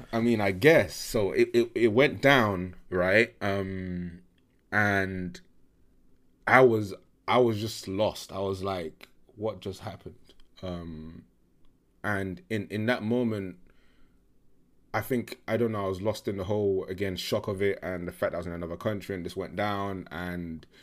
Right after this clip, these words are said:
how am I gonna explain my lateness tomorrow morning at work kind of thing. Like, it, it, it was all crazy.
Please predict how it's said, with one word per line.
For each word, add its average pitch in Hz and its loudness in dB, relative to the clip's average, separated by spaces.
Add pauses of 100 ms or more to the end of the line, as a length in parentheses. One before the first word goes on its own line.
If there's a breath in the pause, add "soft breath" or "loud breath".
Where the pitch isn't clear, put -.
(340 soft breath)
how 95 -4
am 92 -4
I 98 -2
gonna 95 -4
explain 95 0
my 95 -2
lateness 98 0
tomorrow 98 -6
morning 98 -4
at 90 -4
work 101 -2
kind 104 -4
of 101 -6
thing. 104 -2
Like, 92 -4
it, 95 -4
it, 78 -4
it 104 -4
was 104 0
all 98 0
crazy. 87 -4